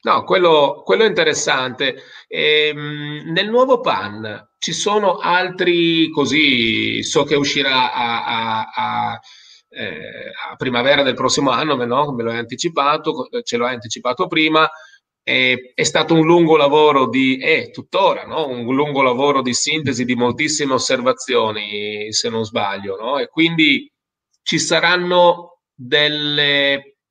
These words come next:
particolari cambiamenti nel nuovo pan o nuovi rin-, reindirizzamenti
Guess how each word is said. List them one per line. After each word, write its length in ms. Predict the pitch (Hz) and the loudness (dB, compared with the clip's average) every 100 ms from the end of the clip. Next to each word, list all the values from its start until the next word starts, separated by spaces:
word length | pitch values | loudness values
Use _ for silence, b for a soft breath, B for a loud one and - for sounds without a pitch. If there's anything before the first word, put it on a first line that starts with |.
| - | -4
particolari 680 | 131 - 147 139 139 143 | -4 -2 -6 0 0 2
cambiamenti 720 | 143 139 135 131 165 190 202 190 | 0 -4 -4 -2 -2 -2 -4 -4
nel 120 | 175 | -2
nuovo 220 | 165 160 | 0 0
pan 300 | 156 160 160 | 2 0 0
o 160 | 147 139 | 0 0
nuovi 760 | 135 143 147 147 143 139 139 | 0 2 4 2 2 0 0
rin-, 300 | 131 139 143 143 | 0 -2 -2 -6
reindirizzamenti 1400 | 147 147 156 139 135 143 - 127 131 143 143 - 135 123 | -6 -4 -4 -4 -4 -4 -4 -6 -4 -4 -4 -4 -2 -2